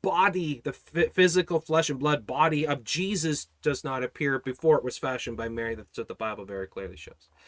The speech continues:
Uh, some people believe that Jesus appeared. No, it wasn't, it wasn't Jesus. It was the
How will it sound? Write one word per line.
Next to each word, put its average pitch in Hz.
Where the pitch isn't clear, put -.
Uh, 110
some 147
people 139
believe 127
that 120
Jesus 127
appeared. 127
No, 123
it 107
wasn't, 120
it 123
wasn't 113
Jesus. 135
It 113
was 117
the 117